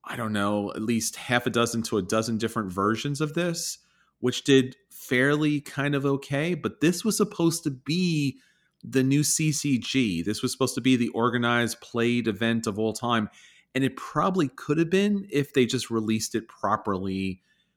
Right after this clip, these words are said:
and especially with the other different versions of this. And it just, it was a thing for, like, a minute, like, and I mean, like, le-, legitimately, like, a minute, and then it wasn't.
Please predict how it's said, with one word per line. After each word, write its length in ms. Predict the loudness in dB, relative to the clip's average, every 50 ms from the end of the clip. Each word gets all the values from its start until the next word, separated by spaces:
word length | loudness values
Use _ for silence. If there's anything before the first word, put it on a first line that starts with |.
| _ _ _
and 100 | -2 0
especially 380 | 0 0 0 -2 -2 -2 0 -2
with 120 | -2 -2 0
the 120 | 0 0
other 240 | 2 2 2 0 0
different 300 | -2 -4 -6 -8 -6 -2
versions 380 | 0 0 0 0 -2 -4 -8
of 100 | -8 -8
this. 180 | -6 -6 -6 -6
And 120 | -4 -4 -2
it 60 | -2
just, 340 | 0 0 0 0 -2 -4 -8 _ -20 -20 -20 _ _ _ 0
it 80 | 2
was 160 | 4 6 6 6
a 60 | 4
thing 220 | 4 4 2 2
for, 140 | 2 0 2
like, 160 | 2 2 2
a 60 | 2
minute, 440 | 2 2 2 2 2 2 0 -2 -6 -6
like, 180 | -6 -4 -2 0
and 80 | 0
I 40 | 0
mean, 180 | 2 2 2 2
like, 160 | 0 -2 -2
le-, 200 | 0 0 0 0 -2 -4 -4
legitimately, 580 | -4 -2 0 0 0 0 0 -2 -2 -4 -4 -2
like, 180 | -2 -2 -2
a 60 | -2
minute, 320 | -2 -2 0 -2 -2 -4 -4
and 100 | -4 -4
then 300 | -2 -2 -4 -4 -8 -8 -10
it 140 | -10 -6 -4
wasn't. 500 | -2 -2 -4 -4 -8 -12 -12 -12 -12